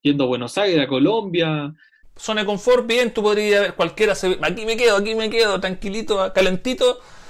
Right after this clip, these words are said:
Speaker 2: Ya, y tú decidiste ahí, dijiste, "¿Sabéis qué? Lo que me estáis explicando, hablas, algo pasa, quiero".
Speaker 1: Yo, yo en, en esta empresa yo estaba entregando mucho, ¿cachai? Y, y no está mal,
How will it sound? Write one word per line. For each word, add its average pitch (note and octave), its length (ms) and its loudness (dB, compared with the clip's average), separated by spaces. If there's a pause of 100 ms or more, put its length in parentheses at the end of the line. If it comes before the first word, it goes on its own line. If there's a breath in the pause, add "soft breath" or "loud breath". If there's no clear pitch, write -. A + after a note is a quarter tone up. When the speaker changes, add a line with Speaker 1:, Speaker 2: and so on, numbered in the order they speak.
(240 loud breath)
Speaker 2:
Ya, C3 260 2
y C#3 100 0
tú G#3 200 2
decidiste G#3 500 0
ahí, B3 160 2
dijiste, G#3 320 -6
"¿Sabéis D#3+ 220 -6
qué? A#3 260 -6
Lo F#3+ 120 -4
que F#3 60 -4
me F#3 60 -2
estáis G3 160 -2
explicando, D#3+ 420 -2
hablas, E3 120 -4 (360)
algo F#3 300 -6
pasa, C#3 320 -2
quiero". D#3 260 -8 (500)
Speaker 1:
Yo, A3 340 2
yo E3+ 160 -4
en, G#3 320 -6
en D3+ 240 -2
esta F3+ 200 -4
empresa G#3 400 -2
yo G#3 80 -4
estaba F#3+ 200 -4
entregando F3 460 -2
mucho, D#3+ 300 0 (280)
¿cachai? B2 320 -8
Y, C3 520 -2
y - 20 -2
no C3+ 80 -2
está D3+ 200 -4
mal, D#3 280 -2